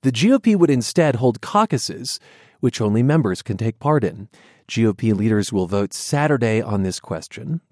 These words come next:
To talk about that and the crowded gubernatorial field, I'm joined by State Republican Chairman Jeff Hayes of Monument. I'll say that we spoke with the Democratic chair yesterday on the program. And Jeff, welcome.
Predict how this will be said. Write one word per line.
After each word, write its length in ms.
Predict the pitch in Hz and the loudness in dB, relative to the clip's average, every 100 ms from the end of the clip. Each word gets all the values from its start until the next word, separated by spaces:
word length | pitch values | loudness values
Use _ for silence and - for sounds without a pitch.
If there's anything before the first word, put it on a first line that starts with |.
| - | -4
To 100 | 127 | 0
talk 240 | 156 160 | 0 0
about 280 | 131 131 113 | 0 0 0
that 440 | 117 165 180 - - | 0 0 0 -4 -6
and 300 | 143 190 190 | -2 -2 -2
the 120 | 120 | -4
crowded 720 | - - 160 196 196 143 92 | -8 -12 -8 -4 -2 -2 -2
gubernatorial 840 | 95 180 185 131 - 135 196 156 101 | 0 2 2 0 -2 -2 2 2 0
field, 380 | - 85 101 | -6 -10 -10
I'm 140 | 98 101 | -8 -6
joined 300 | 110 110 101 | -4 -4 -2
by 160 | 95 | -4
State 360 | 95 - 117 120 | -6 -4 -4 -4
Republican 520 | 113 107 95 98 - 92 | -6 -8 -8 -8 -8 -8
Chairman 380 | - 101 95 | -4 -2 -2
Jeff 300 | 92 - 85 | -4 -6 -10
Hayes 500 | - 135 143 147 123 | -6 0 2 2 0
of 240 | - 95 85 | -8 -14 -8
Monument. 720 | 92 107 147 151 147 147 - - - - - - | -2 2 4 4 4 0 -4 -18 -20 -20 -14 -8
I'll 80 | 87 | -6
say 220 | - 92 | -2 -2
that 100 | 90 | -2
we 80 | 92 | -6
spoke 400 | - 92 90 92 | -4 -4 -2 -4
with 140 | 87 | -6
the 140 | 95 | -6
Democratic 680 | 85 90 90 - 117 110 101 | -4 -4 -4 -6 -4 -2 -4
chair 260 | - - 90 | -6 -6 -4
yesterday 600 | 85 117 156 113 87 80 | -2 -4 -2 -6 -8 -10
on 140 | 98 | -12
the 60 | 80 | -14
program. 560 | - 80 - 80 95 | -12 -14 -10 -10 -8
And 140 | 117 104 | -4 -4
Jeff, 220 | 110 110 | -4 -4
welcome. 420 | 127 135 123 101 | -6 -6 -10 -12